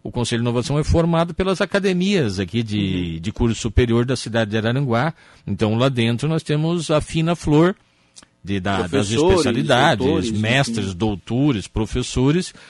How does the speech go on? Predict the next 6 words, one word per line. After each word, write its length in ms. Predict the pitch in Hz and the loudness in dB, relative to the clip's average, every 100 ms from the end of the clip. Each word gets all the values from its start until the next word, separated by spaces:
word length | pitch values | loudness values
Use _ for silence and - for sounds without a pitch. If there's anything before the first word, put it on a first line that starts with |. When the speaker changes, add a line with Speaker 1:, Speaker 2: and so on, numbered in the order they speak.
| - | -18
Speaker 1:
que 140 | - 160 | -4 0
vão 220 | 127 135 | 2 2
analisar 880 | 131 131 135 147 113 110 120 156 135 | 2 0 0 0 0 -2 0 0 0
esse, 440 | 107 - - 104 | 0 -2 -4 -2
essas 360 | 104 113 110 107 | -2 -2 -2 -2
apresentações 1000 | 95 110 101 113 151 - 127 131 170 | -2 -2 -2 -2 -2 -2 0 0 -2